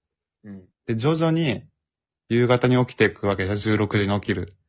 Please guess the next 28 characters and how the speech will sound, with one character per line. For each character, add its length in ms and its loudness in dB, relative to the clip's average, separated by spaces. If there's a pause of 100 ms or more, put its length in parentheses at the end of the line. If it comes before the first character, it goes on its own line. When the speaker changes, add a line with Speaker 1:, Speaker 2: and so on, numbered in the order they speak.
(380)
Speaker 1:
う 60 -16
ん。 280 -20
Speaker 2:
そ 140 -4
れ 80 2
を 320 2
一 200 -4
時 100 0
間 180 4
ず 80 -8
つ 40 -8
早 180 4
め 140 0
て 240 -6
こ 240 -6 (1700)
う。 20 -20
Speaker 1:
や 60 -20
っ 40 -20
ぱ 100 -20
そ 120 -20
れ 100 -20
し 60 -20
か 120 -20
ね 100 -16
え 40 -14
よ 100 -16
な。 320 -14
Speaker 2:
う 160 -8
ん。 240 -12